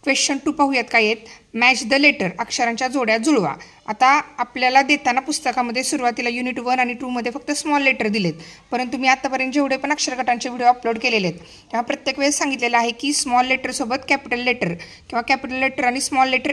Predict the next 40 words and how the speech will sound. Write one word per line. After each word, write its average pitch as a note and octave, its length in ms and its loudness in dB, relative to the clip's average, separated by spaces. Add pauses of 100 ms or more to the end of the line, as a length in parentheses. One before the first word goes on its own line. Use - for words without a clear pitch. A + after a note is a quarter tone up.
एकत्र D#4 440 0
शिकवा, A#3 280 0
जेणेकरून B3 460 -4
मुलांचं B3+ 400 0
स्मॉल B3+ 300 0
लेटर, B3+ 220 -4
कॅपिटल C4 380 -4
लेटर A#3+ 240 -2 (520)
यामध्ये B3 240 2
कन्फ्युजन C4+ 500 0
होत D4+ 180 2
नाही. F3+ 220 -4 (360)
मग A#3 80 -2
त्या B3 200 2
पद्धतीने C#4+ 480 0
मी D4 140 4
व्हिडिओ C#4+ 200 4
अपलोड C#4 340 0
केलेले B3+ 280 2
आहेत, C4+ 120 4 (240)
माझे A#3 220 -2
विद्यार्थी B3 400 -4
हे B3 80 -6
सर्व B3 260 -2
करतात. B3 420 0 (420)
आता A3 160 -4
इथं B3 200 -2
बघा B3+ 160 2
लेटरच्या C4 420 2
जोड्या A#3+ 220 0
कशा A3+ 180 -4
जुळवायच्या A3+ 420 -2
आहेत, - 220 -10
क्यू, C4+ 180 0 (140)
क्यू, C#4+ 200 0 (580)
क्यू, B3 200 -4 (100)
क्यू. G3 220 0 (540)
त्या A#3+ 120 2
पद्धतीने A#3+ 480 -2 (100)
आर A#3 260 4